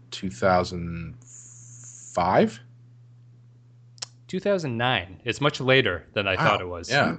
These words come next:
Speaker 2: It's surprising, isn't it? It feels like it's decades old at this point.
Speaker 1: Yeah.
Speaker 2: Anyway,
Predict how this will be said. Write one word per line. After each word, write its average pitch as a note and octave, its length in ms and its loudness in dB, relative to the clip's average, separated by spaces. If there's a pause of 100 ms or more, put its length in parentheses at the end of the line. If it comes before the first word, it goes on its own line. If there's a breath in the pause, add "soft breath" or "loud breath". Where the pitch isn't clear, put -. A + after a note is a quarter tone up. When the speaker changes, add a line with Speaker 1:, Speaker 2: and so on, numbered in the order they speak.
Speaker 2:
It's A#2 120 -12
surprising, B2 460 4
isn't G2+ 180 -4
it? B2 40 -2
It A#2 40 -2
feels D3+ 200 0
like D3 120 2
it's G2+ 140 -6
decades A2 400 0
old F#2+ 340 -8
at F#2+ 80 -12
this F#2 160 -12
point. F#2+ 220 -12 (720)
Speaker 1:
Yeah. D#2 120 -16 (240)
Speaker 2:
Anyway, C3+ 380 4